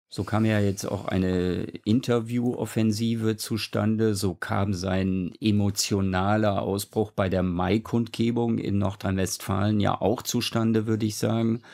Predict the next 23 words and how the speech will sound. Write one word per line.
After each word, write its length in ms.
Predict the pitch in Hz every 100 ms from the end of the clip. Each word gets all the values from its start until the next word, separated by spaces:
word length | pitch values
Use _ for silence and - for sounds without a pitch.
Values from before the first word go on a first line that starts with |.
| - - - - - -
Ähm, 1000 | 107 98 95 95 95 90 82 80 90 92
da 180 | 98 92
haben 100 | 104
wir 80 | 98
ja 140 | 95
einen 140 | 92 90
Olaf 280 | 101 95
Scholz 560 | - 107 104 101 - -
erlebt, 600 | - 95 95 95 101 -
den 180 | 95 92
man 180 | 92 90
selten 420 | 98 135 - -
so 260 | - 92
erlebt, 560 | - 85 85 85 - -
dass 220 | 85 -
er 120 | - 85
da 500 | 90 87 87 87 -
auch 260 | 85 - -
gegen 340 | 98 90 92
die 480 | 90 87 87 - 80
Störer, 760 | 101 - - 107 110 101 98 95
gegen 300 | 92 87 92
angebrüllt 1000 | 104 110 107 101 98 101 101 95 -